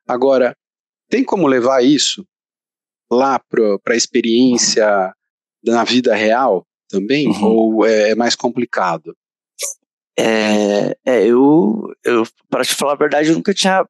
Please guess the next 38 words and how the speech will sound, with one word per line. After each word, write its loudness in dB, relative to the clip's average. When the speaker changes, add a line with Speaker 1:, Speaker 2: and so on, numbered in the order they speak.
Speaker 2:
parado -2
pra -4
pensar -2
nesse -4
tema, -2
mas 0
é 0
uma -2
pergunta -4
bem -2
legal, 0
e 0
assim, -2
o -6
que -16
me 0
vem, 0
é, -2
de -8
bate-pronto, -6
assim, -2
na 0
cabeça, -2
é 2
de -2
que 0
eu 0
acredito -2
que 2
é 0
bastante -2
factível 0
tentar -2
levar 0
isso -2
como -4
um 2
apoio 0